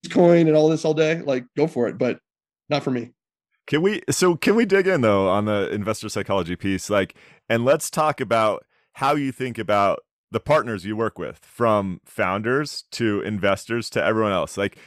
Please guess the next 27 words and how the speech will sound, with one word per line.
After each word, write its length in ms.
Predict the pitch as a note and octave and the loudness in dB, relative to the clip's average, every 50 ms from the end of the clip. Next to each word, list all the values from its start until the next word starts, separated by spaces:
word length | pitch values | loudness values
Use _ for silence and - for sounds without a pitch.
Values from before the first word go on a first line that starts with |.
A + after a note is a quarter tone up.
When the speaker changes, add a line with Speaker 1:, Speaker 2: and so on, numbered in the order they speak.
| - _ - | -20 _ -2
Speaker 2:
have 160 | A#2+ A#2+ A#2+ | 0 0 2
you 140 | C3 D3 C#3+ | 2 2 2
had 260 | C#3 C3+ C#3 C#3+ B2+ | 4 4 4 2 2
someone 300 | - C#3 C#3 C3+ C3+ B2+ | 0 -4 -2 -2 -2 -4
show 200 | - - B2 B2 | -2 0 0 0
up 140 | B2 - _ _ | 0 -2 _ _
with 180 | D#2 A2+ G#2+ - | -6 -4 -4 -4
a 60 | G#2+ | -6
check 260 | - - C3 B2 - | -4 -2 -2 -2 -2
at 80 | A#2 G#2 | -2 -4
your 160 | D#2+ A2 A#2 | -4 -4 -4
door, 460 | G2+ G#2 G#2+ G#2+ G#2+ G#2+ A2+ B2 A#2+ G#2+ _ _ - | -2 -2 0 0 0 -2 -2 -6 -10 -20 _ _ -8
uh, 260 | F2+ G2+ G#2 G#2 G#2 - - | -6 -4 -4 -4 -6 -6 -4
and, 420 | F#2+ A2 A2 G#2+ G#2+ G#2 G2+ F#2 - _ _ _ _ _ _ - | -4 -2 0 0 0 -2 -4 -6 -8 _ _ _ _ _ _ -4
and 200 | G2+ G#2+ G#2+ G#2 | -4 -4 -2 -2
you, 180 | G#2 A2 A#2 - _ _ _ _ _ _ _ - | -2 -4 -4 -6 _ _ _ _ _ _ _ -12
you 240 | G#2+ A2 B2+ C3+ | -4 0 0 2
realize 600 | B2 A2 A#2+ B2+ C3 C3 B2+ B2 C3 C#3+ - G#2+ | 2 4 4 4 4 6 6 6 6 4 2 0
that 220 | G#2 A2 G#2+ D2+ F#2 | 0 -2 -2 0 0
they're 420 | G#2+ G#2 G#2 G#2 G2+ G2+ G2+ F#2 G2 _ _ _ _ _ _ _ _ _ _ | 0 0 2 2 0 0 -2 -6 -8 _ _ _ _ _ _ _ _ _ _
someone 420 | - - - A#2 A2+ A2+ A2+ A2 G#2+ | -12 -8 -6 -4 -4 -2 -4 -4 -2
that 220 | G#2+ G2+ G2+ F#2+ _ _ _ - | -2 -2 -2 -4 _ _ _ -6
is 160 | A2 G#2 F#2 | -6 -4 -4
about 380 | G#2 E2+ G#2 G#2 A2 A2 - G#2+ | -2 -2 0 0 0 0 -2 -4
a 100 | G#2+ - | -6 -6
quick 300 | - - A#2 - - - | -6 -8 -8 -8 -6 -4
buck 360 | A2 G#2 G#2 A#2+ - _ | -2 -2 -2 -2 -4 _